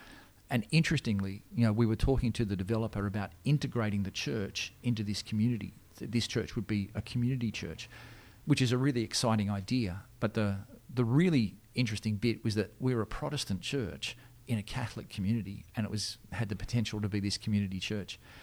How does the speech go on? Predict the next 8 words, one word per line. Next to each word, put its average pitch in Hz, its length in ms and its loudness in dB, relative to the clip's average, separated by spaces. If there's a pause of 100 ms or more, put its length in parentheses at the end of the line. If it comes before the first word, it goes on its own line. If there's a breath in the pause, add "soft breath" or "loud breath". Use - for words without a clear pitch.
(260 loud breath)
And 127 100 2
so 127 140 8
the 120 80 6
developer 117 340 4
was 117 140 2
actually 113 240 2
designing 120 760 2 (580 loud breath)
the, 107 440 0